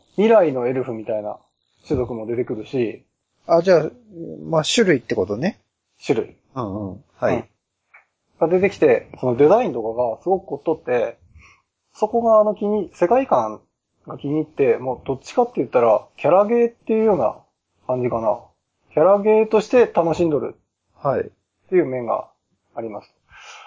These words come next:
Speaker 1: あのー、絶対日本にはないようなデザインであったりとか、あのー、世界観
Speaker 2: はい。
Speaker 1: があって、その各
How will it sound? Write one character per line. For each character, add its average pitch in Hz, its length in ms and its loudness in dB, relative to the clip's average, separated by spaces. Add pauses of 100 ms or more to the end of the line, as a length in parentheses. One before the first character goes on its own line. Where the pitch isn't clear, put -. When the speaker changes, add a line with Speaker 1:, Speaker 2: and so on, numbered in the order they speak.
(200)
Speaker 1:
あ 135 80 -8
の 135 640 -2 (420)
ー、 - 40 -12
絶 185 240 0 (100)
対 233 160 4
日 220 100 2
本 233 180 2
に 165 100 4
は 127 80 2
な 147 140 4
い 156 100 6
よ 151 140 4
う - 20 -4
な 110 240 -4 (580)
デ 139 100 0
ザ 147 140 4
イ 120 60 -4
ン 113 40 -6
で 123 60 -2
あ 120 60 0
っ 120 60 -8
た 120 120 -2
り 110 60 -4
と 113 80 -6
か、 123 380 2 (400)
あ 123 140 0
の 113 680 -4 (260)
ー、 - 40 -6
世 156 80 0
界 143 180 2
観 107 300 -4 (440)
Speaker 2:
は 131 160 0
い。 - 80 -8 (520)
Speaker 1:
が 139 180 2
あ - 40 4
っ - 80 -6
て、 151 320 2
そ 147 120 -8
の 135 220 -4
各 127 640 -2